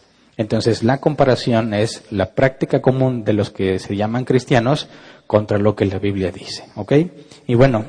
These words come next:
entiendo que quizás muchos van a escuchar esta información por primera vez. Digo, yo lo digo por experiencia.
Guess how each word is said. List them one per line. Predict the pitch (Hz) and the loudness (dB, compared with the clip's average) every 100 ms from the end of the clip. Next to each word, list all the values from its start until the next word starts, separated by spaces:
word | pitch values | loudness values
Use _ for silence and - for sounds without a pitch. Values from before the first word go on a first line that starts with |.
| - | -8
entiendo | 117 113 120 131 | -6 0 2 2
que | 123 | 0
quizás | 113 104 117 | -2 -2 -2
muchos | 123 117 123 113 | -2 0 0 2
van | 110 117 | 2 2
a | 117 120 - | 2 0 -2
escuchar | 110 - 104 113 | -4 -4 -2 0
esta | 120 - | 0 -2
información | 113 117 107 101 117 | 0 0 0 -2 -4
por | - 104 | 0 0
primera | - 98 110 | 0 0 2
vez. | 117 131 - - | 4 2 0 -4
Digo, | 110 104 | -2 4
yo | 131 | 4
lo | 131 | 6
digo | 123 127 | 4 4
por | 123 110 | 2 0
experiencia. | - 110 123 120 - | 0 2 2 0 -4